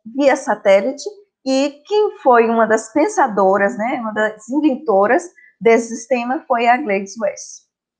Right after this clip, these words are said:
E aí, então, pra nossa aula, eu trago a música Asa Branca, né, de Luiz Gonzaga e Humberto Teixeira, que diz o seguinte: "Que braseiro, que fornaia,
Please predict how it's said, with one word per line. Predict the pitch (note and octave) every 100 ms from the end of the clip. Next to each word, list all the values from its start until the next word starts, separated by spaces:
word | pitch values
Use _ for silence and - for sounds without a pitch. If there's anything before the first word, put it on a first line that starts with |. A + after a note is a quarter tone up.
| _ _ _ _ _ - _ -
E |
aí, | A4+ F#4
então, | B3 C4 C4+ B3+ A3
pra | D4 E4+
nossa | F#4 C4 - G3
aula, | F3+ G#3+ B3 F#3 F3 - - _ _ _ _ _ -
eu | B3+ D4+
trago | F#3+ -
a | G3
música | F3+ F#3 F3+ G3
Asa | F#3 G#3
Branca, | G#3 F#3 F3 F#3 F#4 F4 _ _
né, | F#3 B3
de | G#3+
Luiz | G#3+ G#3+ G3+
Gonzaga | F#3 F#3 F#3+ F#3+ G#3 F#3+
e | F#3+
Humberto | F#3+ F3 F3+ -
Teixeira, | A3+ A3+ - F#3 F3 B3 - _ _ _ _
que | C#4+
diz | B3+ C4+
o | -
seguinte: | D#4+ G#3 F#3 F3 - _ _ _
"Que | -
braseiro, | A#3+ G#3 F#3 F3+ G#3+ C4+ C#4+ C4
que | B3+
fornaia, | - B3 A3+ F3+ F3 F3 G3+